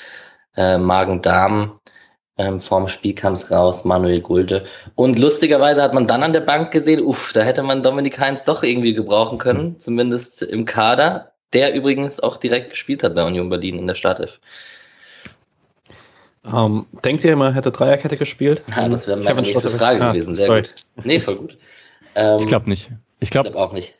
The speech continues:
Speaker 3: ich glaub, Streich hätte das gesagt auf der Pressekonferenz, wenn, wenn's so gewesen wäre, oder?
Speaker 1: Als Jammern?
Speaker 3: Ja, nicht als Jammern,
Speaker 1: Ich
Speaker 3: aber
Speaker 1: hätte gerne
Speaker 3: er sagt ja,
Speaker 1: Dreierkette gespielt, aber es ging nicht.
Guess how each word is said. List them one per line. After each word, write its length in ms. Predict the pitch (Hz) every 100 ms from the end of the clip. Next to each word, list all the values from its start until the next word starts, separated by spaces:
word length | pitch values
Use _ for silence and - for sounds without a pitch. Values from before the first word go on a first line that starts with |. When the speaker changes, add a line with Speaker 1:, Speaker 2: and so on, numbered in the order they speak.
| _ _
Speaker 3:
ich 100 | -
glaub, 160 | - 123
Streich 340 | - 123 120
hätte 120 | 127
das 140 | 113 -
gesagt 380 | 98 98 98 123
auf 100 | 117
der 120 | 113
Pressekonferenz, 840 | - 117 - 117 113 104 107 -
wenn, 360 | 110 104 104 110 -
wenn's 180 | 98
so 80 | -
gewesen 400 | 98 98 107 101
wäre, 280 | 92 92 95
oder? 180 | 107 127 - _
Speaker 1:
Als 220 | - 104 107
Jammern? 400 | 113 123 120 - - - - _ - - - -
Speaker 3:
Ja, 160 | 101 104
nicht 180 | 117 147
als 220 | 120 -
Jammern, 440 | 104 104 113 104
Speaker 1:
Ich 80 | 110
Speaker 3:
aber 140 | 110 113
Speaker 1:
hätte 120 | 151
gerne 220 | 131 131
Speaker 3:
er 80 | 104
sagt 160 | 131 131
ja, 60 |
Speaker 1:
Dreierkette 260 | 127 123 110
gespielt, 320 | - 117 113
aber 140 | 107
es 120 | 107 -
ging 200 | 120 117
nicht. 200 | 120